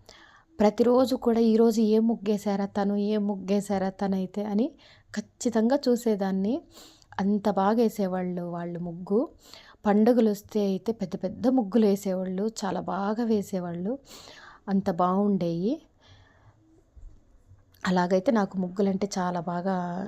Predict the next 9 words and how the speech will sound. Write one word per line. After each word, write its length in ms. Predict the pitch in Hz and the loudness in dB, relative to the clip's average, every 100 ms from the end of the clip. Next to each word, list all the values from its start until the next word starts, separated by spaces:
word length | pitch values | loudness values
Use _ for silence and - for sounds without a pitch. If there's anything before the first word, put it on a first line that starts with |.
| - _ _ - | -12 _ _ -12
అప్పుడే 340 | 170 - 208 | -6 0 2
నాకు 320 | 208 180 - 180 180 185 156 _ _ _ - | 2 -2 -8 -10 -10 -12 -14 _ _ _ -6
ఇంట్రెస్ట్ 380 | 190 202 202 - | -2 -2 -4 -6
వచ్చింది. 420 | 170 - 175 175 233 | -6 -6 -6 -4 -2
అలాగ 180 | 185 190 | -2 -2
నేను 200 | 185 175 170 | -2 -4 -4
ట్రై 140 | 185 180 | -4 -2
చేసేదాన్ని. 560 | 196 190 185 175 170 196 330 - - - - - - | -2 -2 -4 -6 -2 -2 -4 -10 -20 -20 -20 -16 -6
అంతేకాకుండా 720 | 196 220 208 202 190 202 196 | 0 0 2 0 0 0 2